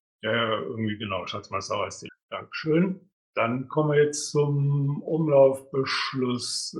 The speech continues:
ähm, Thema K V Bielefeld. Und zwar hat der Nummer achtunddreißig null fünfundneunzig,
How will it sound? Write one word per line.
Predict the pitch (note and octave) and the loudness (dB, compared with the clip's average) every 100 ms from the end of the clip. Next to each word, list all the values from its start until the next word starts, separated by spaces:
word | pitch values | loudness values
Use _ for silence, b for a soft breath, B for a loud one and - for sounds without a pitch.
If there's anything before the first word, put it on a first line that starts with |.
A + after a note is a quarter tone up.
| B2 | -6
ähm, | A#2 A2+ A2+ A2 A2 - | -4 -2 -2 -4 -6 -10
Thema | - A2+ G#2+ G#2+ G#2 - - _ _ - | -6 -4 0 -2 -2 -6 -14 _ _ -4
K | G#2 - | -4 -4
V | - G2+ G2+ G2 | -2 0 0 -2
Bielefeld. | D3+ D#3 - A#2 F#2+ - - - _ | 0 0 0 0 0 -4 -16 -20 _
Und | - D#3 C#3 | 2 2 2
zwar | - C3 A#2 A2+ | 2 4 6 4
hat | A2+ A#2+ | 0 0
der | A2+ A2 A2 G#2+ - - | 2 4 2 0 -8 -16
Nummer | G#2+ G#2 G#2 G2 G2 F#2+ _ _ - | -12 -4 0 0 -2 -8 _ _ -6
achtunddreißig | G#2+ - G#2+ G#2 G#2+ A2+ A2 | -6 -6 -4 -2 -2 -6 -12
null | G#2+ | -12
fünfundneunzig, | - - D3+ D#3 D#3+ D#3 D#3+ E3+ E3+ F3 - - | -12 -4 -2 4 4 6 6 4 2 -2 -2 -12